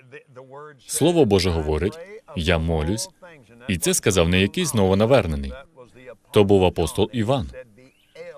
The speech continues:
Так сказав старець Іван. Він молився про це уже у літньому віці, і він сказав: "Я молюся, щоб ти був здоровий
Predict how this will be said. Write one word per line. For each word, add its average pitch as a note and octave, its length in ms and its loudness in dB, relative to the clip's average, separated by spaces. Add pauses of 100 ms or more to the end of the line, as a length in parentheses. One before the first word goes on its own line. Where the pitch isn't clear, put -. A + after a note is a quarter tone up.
(720)
Так A#2 200 0
сказав B2 380 2
старець D#2 500 0
Іван. G#2+ 420 -2 (1160)
Він D3+ 220 2
молився D3+ 420 2
про F#2 160 0
це F2 200 2
уже F2+ 400 0
у G2+ 120 -2
літньому G2 420 -2
віці, A#2 320 -6
і G#2 160 -6
він F2 120 0
сказав: F2+ 440 -4 (880)
"Я E2+ 240 2
молюся, E2 640 -2 (680)
щоб - 320 -2
ти E3 100 2
був C#3+ 240 2
здоровий G2 600 2